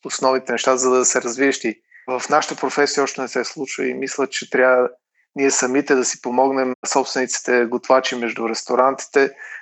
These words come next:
да изградим този, а, работен път на един готвач, как да се развива,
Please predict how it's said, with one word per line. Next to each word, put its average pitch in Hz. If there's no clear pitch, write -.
да 127
изградим 131
този, 135
а, 127
работен 135
път 139
на 131
един 131
готвач, 127
как 127
да 120
се 120
развива, 135